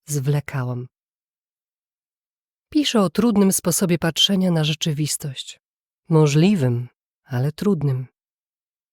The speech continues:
Autorka zapytana, czym jest radykalna akceptacja, odpowiada, że to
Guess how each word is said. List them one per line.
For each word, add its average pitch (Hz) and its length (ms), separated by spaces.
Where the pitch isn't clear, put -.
Autorka 202 500
zapytana, 185 720
czym - 300
jest 202 280
radykalna 175 720
akceptacja, 156 1000
odpowiada, 147 1080
że 165 220
to 160 180